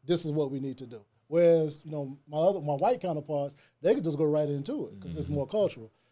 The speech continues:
Speaker 1: But I'm gonna tell you, man, being young, 'cause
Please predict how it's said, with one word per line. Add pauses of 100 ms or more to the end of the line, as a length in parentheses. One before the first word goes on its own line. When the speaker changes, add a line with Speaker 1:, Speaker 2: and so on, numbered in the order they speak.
(260)
Speaker 1:
But
I'm
gonna
tell
you,
man,
being
young, (340)
'cause